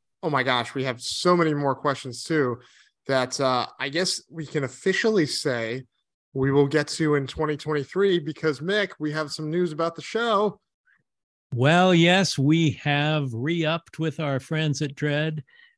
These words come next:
Speaker 2: at the Dread Podcast Network. So we will be back for twenty twenty-three after a brief timeout, but very brief.
Speaker 1: Yes.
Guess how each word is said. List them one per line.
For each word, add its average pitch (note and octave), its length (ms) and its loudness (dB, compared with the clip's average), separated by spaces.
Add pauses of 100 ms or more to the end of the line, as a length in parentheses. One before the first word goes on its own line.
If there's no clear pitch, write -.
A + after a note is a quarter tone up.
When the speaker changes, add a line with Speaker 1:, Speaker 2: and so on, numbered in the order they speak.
(160)
Speaker 2:
at C3 240 -4
the C#3 80 0
Dread C#3 300 2
Podcast C3+ 560 0
Network. C3+ 480 -2
So B2 200 -2
we A#2 200 0
will C3+ 180 2
be C3+ 160 0
back C3+ 400 -4
for C#3 120 -4
twenty C3 380 -4
twenty-three B2+ 840 -4
after A2 340 -6
a G2+ 80 -6
brief E3 640 -2
timeout, A2 640 -6
but G#2 160 -6 (480)
very G2+ 380 0
brief. D#2 400 -12 (300)
Speaker 1:
Yes. - 480 -8